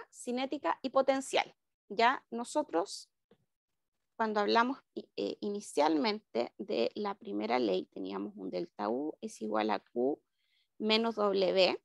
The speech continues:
donde esta energía interna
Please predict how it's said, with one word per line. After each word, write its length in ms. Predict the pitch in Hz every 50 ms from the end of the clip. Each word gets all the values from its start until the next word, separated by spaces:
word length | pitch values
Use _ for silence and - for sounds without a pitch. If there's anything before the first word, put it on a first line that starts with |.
| _ _ _ _ _ _ _ _
donde 560 | - 185 226 226 226 226 226 233 - - _ _
esta 480 | - 294 302 - - _ - 330 330 - _
energía 540 | 247 233 233 226 - - - - 262 247
interna 840 | 254 247 233 - _ _ 254 262 302 311 240 226 226 240 - -